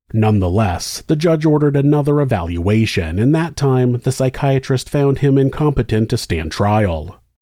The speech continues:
He also noted that the chances of Willie ever being competent were slim. Now, instead of a criminal trial,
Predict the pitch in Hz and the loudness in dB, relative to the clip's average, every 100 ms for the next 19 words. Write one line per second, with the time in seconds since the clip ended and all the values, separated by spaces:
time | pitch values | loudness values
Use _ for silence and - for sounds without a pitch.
0 | _ 175 180 170 - 170 143 135 135 127 | _ 0 2 2 2 2 4 2 0 0
1 | 135 - - 123 - 123 123 117 120 120 | -4 -4 0 0 0 0 0 2 2 4
2 | 120 117 120 110 139 147 135 - 98 92 | 2 2 -2 0 0 2 0 -2 -4 -2
3 | 95 104 104 82 - 107 117 101 80 - | -2 -2 -2 -4 -4 0 2 0 -4 -12
4 | - _ _ _ _ 113 110 107 85 82 | -20 _ _ _ _ -2 0 0 -2 -4
5 | 107 135 - 160 143 135 - 139 127 117 | 0 0 0 0 0 -2 0 0 2 0
6 | 113 131 123 113 80 78 85 | 0 0 2 0 -2 -8 -12